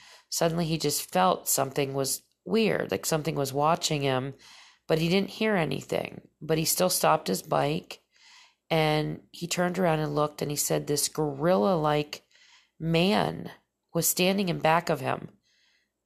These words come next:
staring at him, and he was very close to him. And the little boy just screamed and went, you know, tried to get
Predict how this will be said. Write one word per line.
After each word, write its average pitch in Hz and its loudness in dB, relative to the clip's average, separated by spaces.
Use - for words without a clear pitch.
staring 196 2
at 78 0
him, - -6
and 165 -2
he 165 2
was 156 0
very 160 2
close 190 2
to 151 0
him. 147 -2
And 175 2
the 170 2
little 185 4
boy 160 4
just - 0
screamed 170 0
and 147 0
went, 147 0
you 160 0
know, 143 -2
tried 156 0
to 156 -6
get - -2